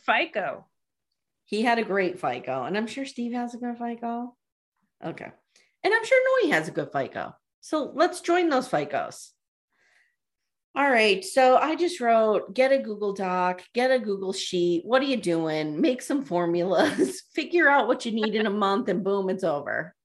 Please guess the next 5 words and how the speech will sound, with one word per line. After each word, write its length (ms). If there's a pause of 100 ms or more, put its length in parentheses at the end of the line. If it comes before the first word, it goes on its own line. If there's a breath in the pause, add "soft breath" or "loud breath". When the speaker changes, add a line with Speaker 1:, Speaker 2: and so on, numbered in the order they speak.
Speaker 2:
All 120
right. 220 (1120 soft breath)
All 80
right. 280
So 400